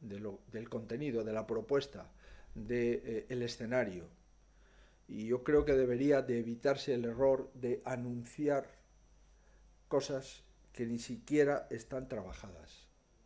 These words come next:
Y yo creo que siempre es mejor trabajar las cosas previamente y anunciarlas después.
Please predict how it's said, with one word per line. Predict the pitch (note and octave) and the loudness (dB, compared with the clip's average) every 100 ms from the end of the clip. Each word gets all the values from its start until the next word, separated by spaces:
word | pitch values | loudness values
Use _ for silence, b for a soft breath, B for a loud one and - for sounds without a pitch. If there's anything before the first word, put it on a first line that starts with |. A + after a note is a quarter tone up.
| _ _ b b b b b b b - | _ _ b b b b b b b -4
Y | |
yo | A#2+ C3+ | 0 6
creo | C#3 C3+ | 8 8
que | C3 | 4
siempre | A#2+ C#3+ C#3 C3+ | 2 0 2 2
es | C3 | 4
mejor | C3 C3 C#3 | 0 2 2
trabajar | C#3 B2+ A#2 C#3+ C3 | 4 4 2 0 0
las | B2 | 0
cosas | - B2+ C3+ | 0 -2 -4
previamente | - C3 C3 C3+ C#3+ C#3 | -4 -4 -2 -2 -2 0
y | B2+ | 0
anunciarlas | A2+ A#2 A#2 C3+ A#2+ A#2 B2 | 0 -6 -4 -4 -2 -2 -4
después. | A#2 - B2 - | -6 -6 -6 -8